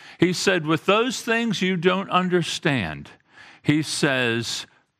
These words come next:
"hold them with reverence and be patient. With those parts that you do understand, cherish them and marvel." So this is a season of marveling.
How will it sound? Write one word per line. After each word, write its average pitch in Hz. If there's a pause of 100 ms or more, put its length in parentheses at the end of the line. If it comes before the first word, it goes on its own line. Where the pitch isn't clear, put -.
"hold 175
them 220
with 214
reverence 131 (200)
and 120
be 117
patient. 104 (560)
With 135
those 196
parts 202
that 160
you 143
do 190
understand, 101 (640)
cherish 151
them 92 (100)
and 123
marvel." 120 (360)
So 196
this 220
is 330
a 285
season 208
of 123
marveling. 123